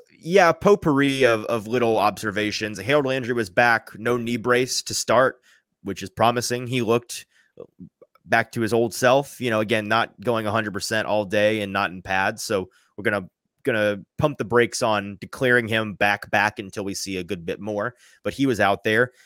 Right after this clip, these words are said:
Christian Fulton was playing with his hair on fire in seven-on-sevens and eleven-on-eleven team drill stuff, playing like a man pissed off for greatness, as you'd expect him to be in a contract year. He kind of seemed to be taking it upon himself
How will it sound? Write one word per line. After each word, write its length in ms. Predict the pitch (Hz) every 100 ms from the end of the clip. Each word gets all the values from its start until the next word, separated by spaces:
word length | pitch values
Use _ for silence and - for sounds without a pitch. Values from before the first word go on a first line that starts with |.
| _
Christian 340 | - 180 143 127
Fulton 320 | 135 135 135
was 100 | 113
playing 640 | - 131 127 127 131 98
with 100 | 120
his 140 | 101
hair 140 | 120 123
on 100 | 131
fire 360 | 131 131 135
in 140 | 135 113
seven-on-sevens 720 | 131 117 107 104 113 110 110
and 100 | 104
eleven-on-eleven 760 | 98 98 95 95 107 110 101 - _
team 180 | 135 131
drill 240 | 113 127
stuff, 340 | 120 135 123 - _ _ _ _
playing 400 | 131 135 135 131 80
like 160 | 120 117
a 40 |
man 240 | 117 117
pissed 240 | 113 113 -
off 160 | 110
for 120 | - 92
greatness, 500 | 113 120 143 - - _ _
as 160 | 110 98
you'd 100 | 95
expect 360 | - - 120
him 120 | 123 117
to 60 |
be 160 | 113 131
in 80 | 87
a 60 |
contract 580 | - 110 107 - 95 -
year. 320 | 113 123 123 - _ -
He 160 | 120
kind 260 | - 127 110
of 160 | 98 87
seemed 260 | - 113
to 60 | 101
be 100 | 101
taking 320 | - 117 113
it 80 | 92
upon 320 | - 113 107
himself 580 | 95 - 110 107 107